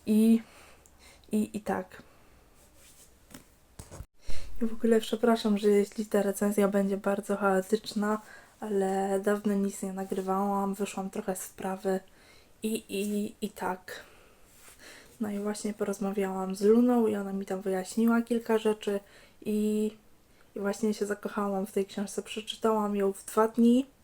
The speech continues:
co jest w ogóle rekordem u mnie, jeśli chodzi o grubsze książki.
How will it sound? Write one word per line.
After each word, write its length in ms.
co 120
jest 160
w 100
ogóle 320
rekordem 640
u 80
mnie, 220
jeśli 220
chodzi 300
o 120
grubsze 420
książki. 760